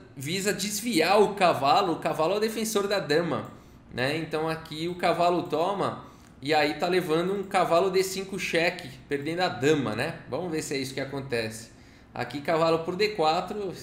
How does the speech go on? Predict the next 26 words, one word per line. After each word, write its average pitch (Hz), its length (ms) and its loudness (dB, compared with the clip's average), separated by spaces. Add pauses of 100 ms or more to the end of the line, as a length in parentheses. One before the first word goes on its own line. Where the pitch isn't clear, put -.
(140)
dito 131 300 -6
e - 40 -4
feito, 135 400 -4
né? 131 160 -6 (220)
Aqui 262 220 2
não 262 100 4
podia 208 280 0
capturar, 190 760 4
né? 165 160 0
Tá 180 120 -2
caindo 196 340 -2
a 165 40 4
dama. 185 260 -2 (320)
Como 302 180 2
é 294 60 6
que 277 160 0
pode, 226 480 4
né? 220 220 6
Às 170 140 4
vezes 240 320 4
você 233 160 4
vê 262 160 6
como 202 220 2
o - 20 -2
xadrez 170 540 2
é, 151 500 4